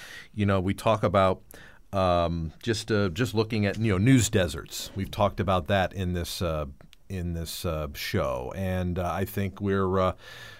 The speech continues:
we're starting to see one at least, uh, start to expand here in these parts, and that's what happens in smaller towns like this. Our local newspaper,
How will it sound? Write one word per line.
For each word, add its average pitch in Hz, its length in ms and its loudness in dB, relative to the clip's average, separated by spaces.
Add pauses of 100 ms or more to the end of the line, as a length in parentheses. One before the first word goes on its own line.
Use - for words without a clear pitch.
(140)
we're 104 140 0
starting 123 420 6
to 104 100 2
see 170 300 4
one 123 380 4
at 113 120 -2
least, 127 400 0
uh, 113 140 4
start 120 300 0
to 113 100 0
expand 127 560 0
here 113 160 4
in 110 80 4
these 139 220 0
parts, - 480 -6
and 90 120 -4
that's 107 220 -4
what 110 80 -2
happens 101 400 0
in 82 100 -8
smaller 98 440 -2
towns 113 400 -6
like 82 240 -6
this. - 340 -10
Our 87 220 -4
local 95 380 -4
newspaper, 101 760 -4